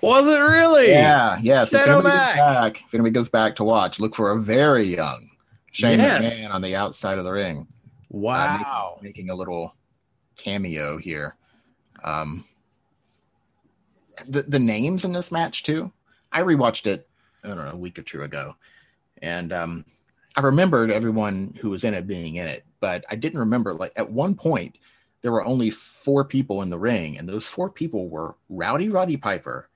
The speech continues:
Speaker 1: Mm-hmm.
Speaker 2: Macho Man Randy Savage, Jake the Snake Roberts, and the Million Dollar Man, Ted DiBiase.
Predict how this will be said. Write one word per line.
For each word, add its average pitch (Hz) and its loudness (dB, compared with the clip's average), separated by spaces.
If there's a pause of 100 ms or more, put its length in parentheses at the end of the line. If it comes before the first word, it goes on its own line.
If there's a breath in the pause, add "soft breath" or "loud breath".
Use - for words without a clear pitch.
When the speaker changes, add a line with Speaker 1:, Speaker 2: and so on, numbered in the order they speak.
Speaker 1:
Mm-hmm. 104 -12 (120)
Speaker 2:
Macho - -8
Man 180 -2
Randy 123 0
Savage, 76 -6 (360)
Jake 127 -2
the 202 -4
Snake 156 -4
Roberts, 107 -4
and 117 0
the 113 0
Million 120 0
Dollar 113 0
Man, 82 -8
Ted 101 -12
DiBiase. 90 -8